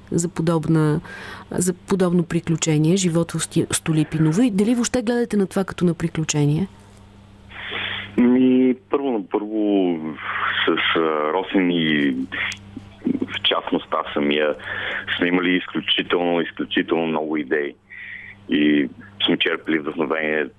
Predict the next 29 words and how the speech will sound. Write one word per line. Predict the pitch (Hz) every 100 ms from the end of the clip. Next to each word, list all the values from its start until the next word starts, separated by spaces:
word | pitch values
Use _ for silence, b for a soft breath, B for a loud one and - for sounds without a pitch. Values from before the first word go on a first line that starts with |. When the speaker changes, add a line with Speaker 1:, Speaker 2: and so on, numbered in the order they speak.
| - - -
Speaker 2:
от, | 71 -
а, | - 73 71 67 65 65 - - -
житейски | - - 82 87 - 80
опит, | 78 - 98
но | 92
в |
крайна | - 92 95 90
сметка | - 90 - 95
това, | - 87 85 85 82 - _ _ _ - - - -
да | 90
кажем, | - 90 87 90
какво | - 90
означава | 85 82 92 82
да | 76
се | -
изпълни | - - 98 101
една, | 87 85 85 78 80
една | 80 80
идея, | 76 82 82
много | 80 80 85
често | - 90 - 82 80 B B B B B
не | 85 92
е | 98
до | 92 92 90 82 76
вдъхновението | 80 92 80 90 95 92
ми, | 87 85
до | 80 80 80 80
изпълнението | 80 - 82 90 87 - 71
й. | 69